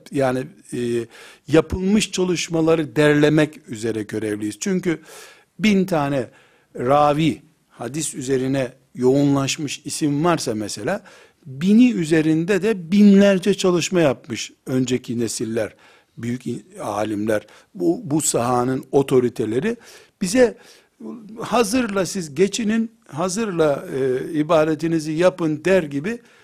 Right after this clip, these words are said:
bırakmışlar bu mesleği. E, bu üzerinden, e, on asra yakın bir zaman geçmiş. Şöyle veya böyle. E, binlerce otorite bu doğrudur,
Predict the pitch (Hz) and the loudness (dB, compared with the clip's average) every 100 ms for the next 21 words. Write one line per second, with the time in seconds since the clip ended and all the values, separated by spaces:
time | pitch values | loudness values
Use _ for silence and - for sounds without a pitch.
0 | _ _ 143 151 170 170 165 - 139 117 | _ _ -4 0 0 0 -6 -4 -2 -2
1 | 117 113 110 - 165 214 247 _ _ _ | -4 -4 -4 -6 -6 -6 -8 _ _ _
2 | _ _ _ _ _ _ 165 139 131 123 | _ _ _ _ _ _ -8 -2 -2 -2
3 | 143 175 160 - - - _ 165 160 165 | 0 0 -2 -8 -20 -20 _ -6 -2 0
4 | 165 160 156 151 _ - _ _ - 120 | 0 0 0 -2 _ -20 _ _ -4 -4
5 | 120 - - 175 160 139 - 131 123 117 | -4 -6 0 2 4 0 0 2 2 0
6 | 123 117 110 - _ 139 120 101 135 160 | -2 -2 -4 -8 _ -4 -2 0 0 2
7 | 160 - 190 - - _ _ - - 131 | 2 0 -2 -2 -8 _ _ -20 -12 -10
8 | 110 107 107 104 107 110 127 202 - - | -8 -8 -10 -10 -8 -6 -4 -6 -8 -20
9 | - - _ 135 123 123 - - _ - | -20 -20 _ 0 2 0 -2 -14 _ -10
10 | 131 170 160 165 165 143 143 131 - _ | 0 4 4 4 2 0 0 -2 -6 _
11 | _ _ 147 131 160 147 143 160 143 - | _ _ -2 2 2 2 0 -2 -2 -4
12 | _ _ _ 147 143 151 143 151 143 | _ _ _ -6 2 4 4 2 0